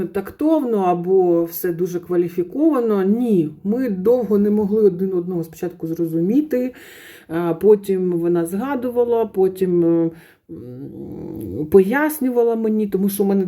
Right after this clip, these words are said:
знаєте, такий зна-, посипався там ряд питань. А з якого числа? Значить, списування,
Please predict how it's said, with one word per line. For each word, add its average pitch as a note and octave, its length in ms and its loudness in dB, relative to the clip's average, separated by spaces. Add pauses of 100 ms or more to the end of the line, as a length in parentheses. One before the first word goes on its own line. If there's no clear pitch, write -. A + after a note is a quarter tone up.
(100)
знаєте, F#3+ 360 -4
такий E3+ 240 -4
зна-, F3 140 -4 (120)
посипався F3+ 580 -2
там D#3+ 200 -4
ряд F#3 240 -4
питань. D#3+ 400 -2
А E3 80 0
з E3 80 -2
якого A3 360 2
числа? G3 560 -6
Значить, F3+ 300 -4
списування, F3 840 -2